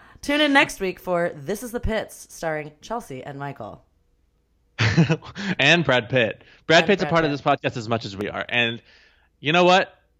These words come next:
Speaker 2: Next week, we're gonna really get into the nitty-gritty, and we're gonna watch Friends, and it's gonna be great.
Speaker 1: I can't
Speaker 2: So,
Speaker 1: wait. Tune in
Speaker 2: thanks for
Speaker 1: next week.
Speaker 2: listening.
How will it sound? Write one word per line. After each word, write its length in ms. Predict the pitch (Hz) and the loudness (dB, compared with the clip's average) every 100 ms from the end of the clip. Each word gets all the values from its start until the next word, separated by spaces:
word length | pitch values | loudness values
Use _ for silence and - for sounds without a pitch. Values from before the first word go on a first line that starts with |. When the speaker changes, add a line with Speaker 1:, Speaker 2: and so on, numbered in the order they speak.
| _ - | _ -2
Speaker 2:
Next 220 | 147 - | -2 0
week, 160 | 165 | -4
we're 80 | 135 | -2
gonna 160 | 135 123 | -4 -2
really 260 | 117 120 117 | -2 -2 -2
get 120 | 120 | -4
into 160 | 113 113 | -4 -6
the 80 | |
nitty-gritty, 600 | 110 107 107 107 104 104 - | -6 -6 -4 -2 0 -2 0
and 240 | 107 104 | 0 2
we're 120 | 110 | 2
gonna 120 | 117 | 4
watch 220 | 117 117 - | 4 2 2
Friends, 340 | 107 101 98 | 2 2 -2
and 100 | 107 | -8
it's 120 | 104 | -6
gonna 100 | 113 | -4
be 80 | 127 | 0
great. 240 | 160 202 | 2 2
Speaker 1:
I 40 | - | 0
can't 140 | _ | _
Speaker 2:
So, 600 | - 127 117 120 117 120 | 2 4 6 6 6 2
Speaker 1:
wait. 120 | 120 123 _ _ - | -2 -6 _ _ -12
Tune 100 | 262 | 0
in 20 | |
Speaker 2:
thanks 180 | 156 202 | 0 2
for 60 | 190 | 2
Speaker 1:
next 40 | 165 | 2
week. 60 | |
Speaker 2:
listening. 420 | 156 170 190 247 | 2 0 0 -2